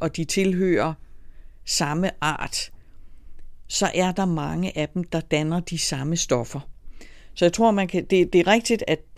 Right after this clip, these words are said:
bakterier fra varme områder vil have et kemisk sprog, bakterier fra kolde områder vil have et andet kemisk sprog.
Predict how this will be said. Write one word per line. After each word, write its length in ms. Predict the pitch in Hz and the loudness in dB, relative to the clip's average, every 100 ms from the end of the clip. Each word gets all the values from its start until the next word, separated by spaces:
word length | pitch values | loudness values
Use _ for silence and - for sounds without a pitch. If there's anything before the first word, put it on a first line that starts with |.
| - - - | -18 -14 0
bakterier 520 | - 160 220 214 104 170 | 2 4 6 6 4 0
fra 180 | - | 0
varme 380 | 147 143 160 196 | -2 2 2 4
områder 580 | 185 165 170 170 165 165 | 2 2 2 4 4 4
vil 200 | 156 156 | 2 0
have 260 | 165 147 131 - - - - - | 2 2 0 -8 -18 -18 -20 -2
et 240 | 190 - | 0 0
kemisk 480 | - 170 - 160 - | -2 -2 -2 -4 -6
sprog, 380 | - 156 160 - | 0 4 4 2
bakterier 460 | 147 143 185 135 113 | -2 -2 0 0 -2
fra 140 | - | -4
kolde 400 | - - 160 185 | -4 0 2 2
områder 520 | 202 151 156 151 151 | 0 -2 -2 0 0
vil 140 | 139 147 | -2 -2
have 220 | 156 143 | -2 -2
et 160 | 160 - | -2 -2
andet 280 | 156 180 180 | 2 4 4
kemisk 440 | - - 135 - | 2 -4 -6 -8
sprog. 400 | - - 120 - | -4 0 0 -2